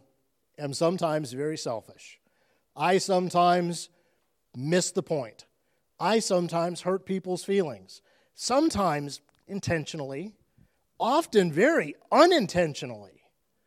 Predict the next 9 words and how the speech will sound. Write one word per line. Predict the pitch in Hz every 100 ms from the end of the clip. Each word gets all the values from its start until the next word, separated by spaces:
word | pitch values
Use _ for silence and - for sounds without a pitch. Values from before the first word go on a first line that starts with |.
| _ _ _ -
I | 226 320 311
could | 247 233
mess | 208 240 220
up | 226 196
world | 214 226 180
peace | 254 240 -
all | 202 247
by | 208 202
myself, | 196 202 - 294 208 - -